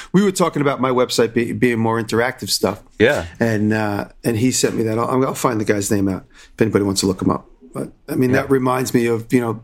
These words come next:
Speaker 1: being not practical. Not that I
Speaker 2: Yeah.
Speaker 1: would ever do that, but he, he was just, we were discussing through Instagram, practical pro-, uh, im-,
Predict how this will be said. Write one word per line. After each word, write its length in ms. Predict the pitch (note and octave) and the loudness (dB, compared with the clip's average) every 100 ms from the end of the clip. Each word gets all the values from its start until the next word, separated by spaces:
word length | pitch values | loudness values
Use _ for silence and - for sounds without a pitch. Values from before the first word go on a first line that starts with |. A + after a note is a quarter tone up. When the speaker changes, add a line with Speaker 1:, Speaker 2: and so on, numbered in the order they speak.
| - - | -10 -2
Speaker 1:
being 320 | A#2+ A2+ A2 | 0 2 0
not 220 | A2 A2+ | -2 -2
practical. 520 | B2 E3 - - - - - _ - - - - - | -2 -2 -2 -2 -4 -8 -20 _ -20 -20 -20 -10 -2
Not 200 | E3 - | 0 0
that 100 | B2+ | 0
I 80 | C#3 | 0
Speaker 2:
Yeah. 40 | B2+ | 0
Speaker 1:
would 100 | A2+ | -4
ever 140 | G#2+ | -4
do 140 | - G2+ | -4 -2
that, 200 | A2 - | -2 -2
but 120 | A2 | -2
he, 60 | |
he 160 | A#2+ A#2+ | 0 0
was 100 | A2 | 0
just, 840 | G#2 - - - - - - - D3+ | 0 -4 -8 -16 -14 -6 -4 0 2
we 100 | C3+ | 2
were 80 | A#2+ | 2
discussing 720 | B2 A2+ - A2+ - A2 G2 | 0 0 2 0 0 0 0
through 260 | A2+ A2 | 0 0
Instagram, 420 | G#2 G#2 G#2 G2 - - - - - | 2 0 0 -2 -6 -20 -20 -20 -4
practical 400 | B2 A#2 A2+ G#2+ | -4 -2 -2 -2
pro-, 200 | - G#2 | 0 -2
uh, 320 | - A2+ G2+ - | 0 -2 -4 0
im-, 320 | C3+ B2+ B2+ | 0 0 -4